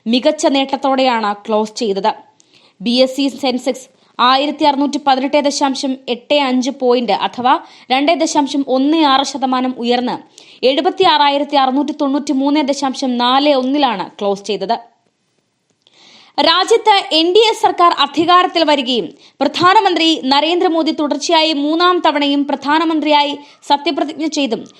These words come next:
നിക്ഷേപകരിൽ ആവേശമുയർത്തുകയാണ്. ആർ ബി ഐ ജി ഡി പി വളർച്ചാ പ്രവചനം ഏഴ് ദശാംശം രണ്ട് ശതമാനമായി ഉയർത്തിയതും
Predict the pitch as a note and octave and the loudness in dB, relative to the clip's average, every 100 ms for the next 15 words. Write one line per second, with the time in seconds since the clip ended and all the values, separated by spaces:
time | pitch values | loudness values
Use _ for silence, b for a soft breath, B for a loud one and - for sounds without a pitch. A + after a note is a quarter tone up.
0 | b A3+ A#3+ - D4+ C#4 C4+ C4 C4+ A#3+ | b -6 -6 -2 0 2 0 0 -2 2
1 | B3 C4+ D4+ D4 B3 A3 A3+ A#3 A3 G#3 | 4 4 2 0 0 0 -2 -2 -2 0
2 | G3+ A3 - b b b b G3+ A#3+ B3+ | -2 -4 -10 b b b b 2 2 2
3 | C#4+ C#4+ A3+ A#3 B3 C4+ C4+ C4+ B3 A#3+ | 0 0 0 -2 -2 -2 -2 -2 0 -2
4 | A#3+ C4 C4 B3 A#3 B3 E3 B B B | -4 -4 -2 -2 -2 -4 -6 B B B
5 | A3+ C4 C#4+ C#4+ C#4+ C#4 C4 C4+ B3 B3+ | 2 2 2 0 0 -2 -2 -2 -2 -2
6 | C#4 D4 C4+ C4 C4 B3+ B3+ B3+ B3 C4+ | -2 -2 -2 0 0 0 0 0 0 -2
7 | C4+ C#4 A#3 F3 | -2 -2 -2 -4